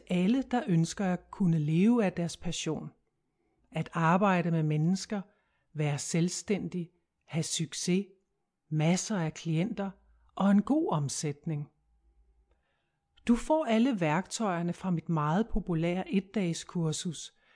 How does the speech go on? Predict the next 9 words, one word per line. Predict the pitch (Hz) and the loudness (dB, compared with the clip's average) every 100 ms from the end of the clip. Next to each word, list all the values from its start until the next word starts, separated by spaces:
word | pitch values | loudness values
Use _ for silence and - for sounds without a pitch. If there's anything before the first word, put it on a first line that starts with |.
| _ _ _ - | _ _ _ 2
Boost | 170 240 - - _ | 4 4 0 -14 _
din | 254 247 | 6 6
klinik. | - 226 156 143 - - _ _ _ _ _ _ _ _ _ _ _ _ _ | 6 4 4 0 -8 -20 _ _ _ _ _ _ _ _ _ _ _ _ _
Her | 247 262 | 0 0
får | - 254 262 | 4 4 4
du | 302 | 0
de | 285 | 0
gode | 269 180 170 202 | 0 2 2 2
råd | 165 165 | 2 0